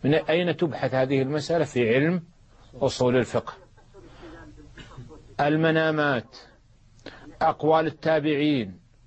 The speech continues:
وأفعالهم، الكرامات التي حصلت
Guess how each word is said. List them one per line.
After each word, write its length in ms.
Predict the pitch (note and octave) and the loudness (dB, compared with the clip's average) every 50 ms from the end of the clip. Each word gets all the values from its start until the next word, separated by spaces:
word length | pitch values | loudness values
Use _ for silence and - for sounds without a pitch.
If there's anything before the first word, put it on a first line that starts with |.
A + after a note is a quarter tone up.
| - - - - - - - | -20 -20 -20 -20 -18 -4 0
وأفعالهم، 1000 | B2+ C3+ C#3+ C#3+ B2+ - C3 C3 C#3+ D3 D3+ D3 C#3+ C3 A2+ F#2 G#2+ G#2 F#2+ F#2+ - _ _ _ _ _ _ - - - - - - - - | 2 4 4 4 2 0 0 0 0 2 2 0 0 -2 -4 -6 -8 -10 -12 -12 -18 _ _ _ _ _ _ -20 -20 -20 -20 -20 -8 -2 0
الكرامات 680 | C#3+ C#3 - - D3+ D3 D3 D3+ D#3 E3 E3 D#3+ - | 0 0 2 2 2 2 2 2 2 0 0 0 0
التي 380 | E3 D3+ D3+ D3+ D3+ D#3+ D#3 - | 0 2 2 2 2 0 -2 -2
حصلت 640 | - D3+ D#3 - - E3 D#3+ D#3+ D#3+ D#3+ - - | -2 -2 -2 -2 0 2 2 2 2 0 -2 -8